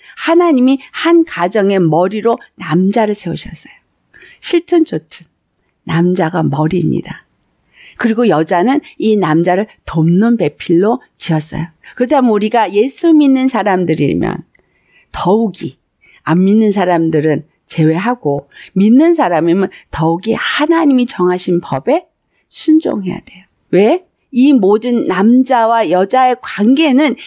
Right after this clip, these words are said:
예수 그리스도와 우리와의 관계를 말하고 있다라는 거예요. 남자가 부모를 떠나 아내와 합하여 한 몸이 되어지는 것이 하나님의 뜻인 거예요. 아담을 짓고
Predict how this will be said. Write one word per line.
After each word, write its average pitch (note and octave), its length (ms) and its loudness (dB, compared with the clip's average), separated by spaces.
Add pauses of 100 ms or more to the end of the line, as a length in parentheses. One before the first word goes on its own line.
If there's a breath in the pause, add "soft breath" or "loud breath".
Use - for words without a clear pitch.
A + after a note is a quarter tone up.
(100)
예수 C#4+ 400 0
그리스도와 B3+ 680 0
우리와의 A3 640 2
관계를 G3+ 600 -2
말하고 D#3 400 -2
있다라는 - 500 -6
거예요. - 240 -12 (1700 loud breath)
남자가 F3+ 720 -2
부모를 C#4+ 500 0
떠나 D#3+ 420 0 (200 loud breath)
아내와 F#3+ 480 0
합하여 F3+ 580 -2 (280 soft breath)
한 G4 440 -4
몸이 G#3+ 560 2 (640)
되어지는 F3 540 0
것이 D#3+ 380 -2 (180 loud breath)
하나님의 D4+ 640 0 (100)
뜻인 F#4 360 -2
거예요. - 240 -6 (520)
아담을 C#4+ 460 -2
짓고 B3+ 580 -2